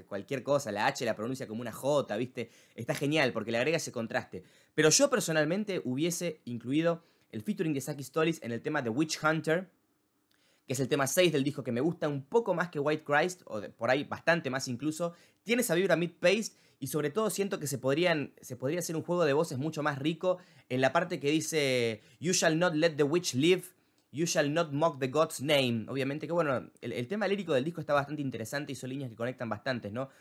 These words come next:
"No debes dejar vivir a la bruja, no debes, eh, burlar el nombre de Dios". Es un disco bastante directo en cuanto a su mensaje. Bueno, creo que en esos idas y vueltas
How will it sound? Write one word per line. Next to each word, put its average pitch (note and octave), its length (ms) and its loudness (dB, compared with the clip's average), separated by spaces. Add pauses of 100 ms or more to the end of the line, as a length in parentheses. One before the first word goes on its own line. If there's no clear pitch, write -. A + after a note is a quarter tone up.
(120)
"No C#3+ 120 2
debes E3 200 6
dejar D3 240 0
vivir D3+ 180 4
a D3+ 60 8
la B2 80 8
bruja, D3 500 0 (160)
no D#3 200 2
debes, D#3+ 380 2
eh, A2+ 200 -2
burlar G#2+ 340 -2
el B2 80 0
nombre B2+ 240 2
de G#2 140 0
Dios". D3 460 2 (280)
Es - 140 -20
un C3 60 -8
disco C#3 160 -6
bastante D#3 280 0
directo D3 340 0
en C#3 60 -2
cuanto A2 220 -2
a G#2+ 40 -8
su A2+ 100 -8
mensaje. D#3+ 340 -4
Bueno, B2 240 -2
creo F#3 120 -6
que F3+ 80 -6
en E3+ 60 -4
esos E3 180 -8
idas F3 220 -2
y C3+ 40 -4
vueltas D#3+ 440 0